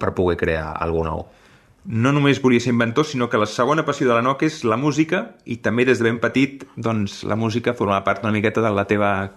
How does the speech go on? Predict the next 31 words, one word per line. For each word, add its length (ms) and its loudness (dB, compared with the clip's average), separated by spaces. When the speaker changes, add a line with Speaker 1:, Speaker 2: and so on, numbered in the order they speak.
Speaker 2:
dia 340 2
a 60 0
dia, 180 0
del 140 -2
teu 100 2
dia 160 4
a 0 -
dia. 240 0
Speaker 1:
Sí, 480 2
jo 80 2
crec 240 0
que, 80 4
a 140 -2
veure, 160 0
a 80 -20
tothom 180 2
li 80 2
agrada 320 2
la 80 0
música 460 0
i 20 -2
m-, 240 -4
m'encanta 400 -2
la 160 0
música. 380 0
El, 720 2
específicament 840 0
m'agradava 460 0
molt 440 2
tot, 160 2
tot 180 -4